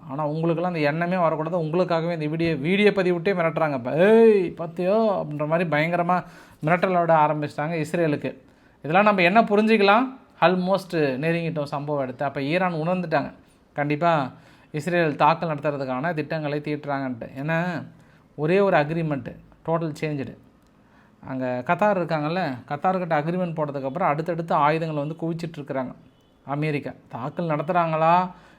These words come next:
இல்ல மிரட்டுறாங்களா அப்படின்னு செகண்டரி கேஸா வச்சுக்கலாம்.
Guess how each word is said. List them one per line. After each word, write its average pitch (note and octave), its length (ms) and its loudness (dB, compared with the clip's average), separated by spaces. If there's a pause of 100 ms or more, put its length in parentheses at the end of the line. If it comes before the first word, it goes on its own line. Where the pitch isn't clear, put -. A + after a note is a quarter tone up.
இல்ல D3+ 280 0
மிரட்டுறாங்களா E3 640 4
அப்படின்னு E3+ 220 -6
செகண்டரி E3 320 0
கேஸா D3+ 380 -4
வச்சுக்கலாம். C3+ 360 -6